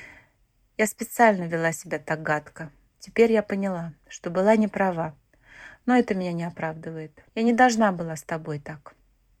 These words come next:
Я не плачу и даже не пытаюсь выжать слезу, говорю медленно, как будто мне трудно произносить каждое слово. Впрочем, высокопарность — любимый стиль Алекса,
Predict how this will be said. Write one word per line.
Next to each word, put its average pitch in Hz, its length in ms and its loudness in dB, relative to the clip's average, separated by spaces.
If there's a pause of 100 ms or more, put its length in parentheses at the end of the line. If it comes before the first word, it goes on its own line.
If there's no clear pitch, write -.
(160)
Я 240 120 4
не 277 100 4
плачу 202 480 -4
и 185 100 -14
даже 269 300 2
не 269 100 4
пытаюсь 240 460 0
выжать 196 280 -8
слезу, 185 480 -8 (140)
говорю 170 420 -2
медленно, 208 540 -2 (320)
как 202 180 -4
будто 240 260 -2
мне 208 180 0
трудно 262 340 2
произносить 190 680 -4
каждое 185 420 -6
слово. 156 500 -10 (240)
Впрочем, 302 400 2
высокопарность — 254 960 0 (100)
любимый 226 460 2
стиль 233 380 -4
Алекса, 165 580 -6